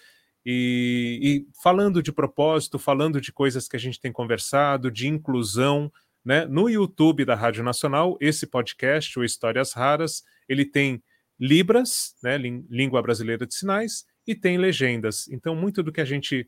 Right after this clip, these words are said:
já vem tratando há muito tempo aqui no quadro também, felizmente, vai se consolidando, vai, é, sendo utilizado com mais frequência, e é muito bacana, é um radiodocumentário que vale muito acompanhar,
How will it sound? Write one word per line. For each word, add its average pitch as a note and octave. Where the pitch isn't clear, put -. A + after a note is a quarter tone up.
já C3
vem C#3
tratando C3
há A#2
muito F3
tempo D3
aqui C3
no B2+
quadro B2
também, D3
felizmente, C#3
vai B2+
se -
consolidando, B2+
vai, A#2+
é, A2
sendo B2
utilizado A#2
com -
mais A#2
frequência, D#3
e E3+
é E3
muito D3
bacana, D3
é C#3+
um C3
radiodocumentário B2
que -
vale B2+
muito F3
acompanhar, E3